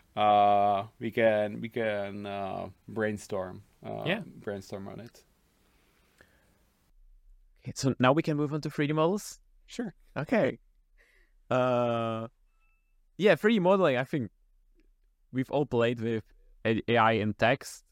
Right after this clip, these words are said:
Speaker 2: which is, I would say, much simpler. Uh, as, as you said, Joe, it's like guessing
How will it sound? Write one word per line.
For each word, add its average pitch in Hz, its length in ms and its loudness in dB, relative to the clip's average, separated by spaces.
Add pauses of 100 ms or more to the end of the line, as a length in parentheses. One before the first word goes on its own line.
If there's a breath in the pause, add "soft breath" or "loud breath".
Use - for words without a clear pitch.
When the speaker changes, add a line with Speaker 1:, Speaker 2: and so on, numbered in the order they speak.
(180)
Speaker 2:
which - 380 -4
is, 101 320 -6 (1500)
I 104 120 4
would 113 120 0
say, 131 100 0
much 117 180 2
simpler. 120 720 0
Uh, 113 220 0
as, 113 220 -4 (180)
as 117 140 -2
you 131 80 -2
said, 101 260 -2
Joe, 95 180 0
it's - 160 -6
like 95 320 -4 (640)
guessing 110 640 2